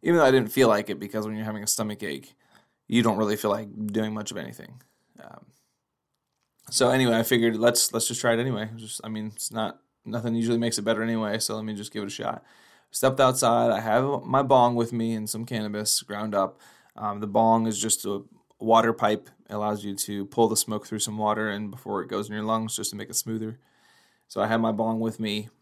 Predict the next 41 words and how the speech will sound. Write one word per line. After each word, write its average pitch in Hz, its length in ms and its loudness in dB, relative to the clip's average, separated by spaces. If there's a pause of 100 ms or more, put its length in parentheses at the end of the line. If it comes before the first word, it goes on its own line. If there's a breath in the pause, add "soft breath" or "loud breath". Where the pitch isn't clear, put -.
(180)
and, 104 560 -4
um, 85 440 -4 (640)
I 113 60 -2
gave 110 160 2
it 110 60 -2
a - 20 -4
shot. 110 240 2
I - 20 -2
went 104 160 -2
outside, 110 500 4 (320 soft breath)
packed 113 220 -4
a 110 40 -8
bowl, 110 500 0 (140)
took 107 200 -4
a 107 300 0
big 104 580 -4
hit 113 380 4
off 107 240 2
of 104 100 -4
it, 110 260 -2
and 95 440 -6 (1040)
blew 123 240 6
the 127 80 6
smoke 120 340 4
out. 113 280 6
And, 107 260 -4
like, 107 160 -6
basically 120 340 2
as 117 160 4
the 110 60 -2
smoke's 113 340 2
coming 113 180 0
out 110 60 0
of 110 60 -2
my 107 80 -2
mouth, 113 340 4
the 101 80 -10
pain 113 420 -4
starts 92 260 -6
going 101 220 -8
away. 92 360 -10